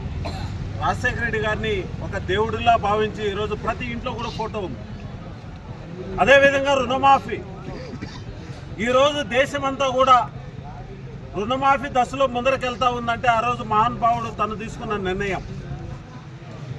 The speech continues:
అదేవిధంగా ఫీజు రీయింబర్స్‌మెంట్, ఈరోజు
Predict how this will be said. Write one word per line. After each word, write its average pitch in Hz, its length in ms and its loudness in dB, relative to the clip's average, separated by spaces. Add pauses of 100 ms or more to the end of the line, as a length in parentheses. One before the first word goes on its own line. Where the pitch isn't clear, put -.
(1800)
అదేవిధంగా 285 560 6 (520)
ఫీజు 285 380 -2
రీయింబర్స్‌మెంట్, 247 680 0 (1080)
ఈరోజు 277 360 6